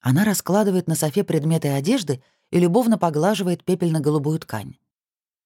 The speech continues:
«Как раз для туманного утра. Вы будете изумительно хороши».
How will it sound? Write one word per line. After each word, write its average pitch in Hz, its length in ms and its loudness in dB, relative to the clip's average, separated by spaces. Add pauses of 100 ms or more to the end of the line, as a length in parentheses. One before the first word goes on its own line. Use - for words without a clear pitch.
(240)
«Как 202 220 -2
раз 143 220 2
для 127 160 -2
туманного 127 480 0
утра. - 440 -10 (500)
Вы 143 140 2
будете 131 460 2
изумительно 127 640 0
хороши». - 520 -8